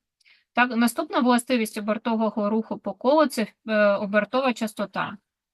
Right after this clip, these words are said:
Це фізична величина, яка дорівнює кількості обертів за одиницю часу. Вимірюють, е, позначається маленькою літерою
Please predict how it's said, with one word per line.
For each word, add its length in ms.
Це 140
фізична 420
величина, 520
яка 220
дорівнює 420
кількості 580
обертів 500
за 200
одиницю 500
часу. 500
Вимірюють, 600
е, 140
позначається 640
маленькою 500
літерою 380